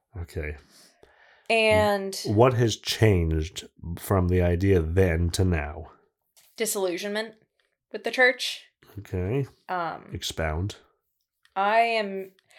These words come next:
Speaker 2: so I am still religious. I'm still am a Christian.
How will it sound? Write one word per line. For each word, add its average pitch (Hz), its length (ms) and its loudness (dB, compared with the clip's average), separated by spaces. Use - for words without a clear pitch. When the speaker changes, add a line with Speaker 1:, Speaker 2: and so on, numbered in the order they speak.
Speaker 2:
so 226 200 4
I 302 500 6
am 226 240 0
still 214 480 2
religious. 175 500 -2
I'm 170 180 -4
still 180 680 -2
am 190 140 -4
a 190 40 -8
Christian. 156 520 -4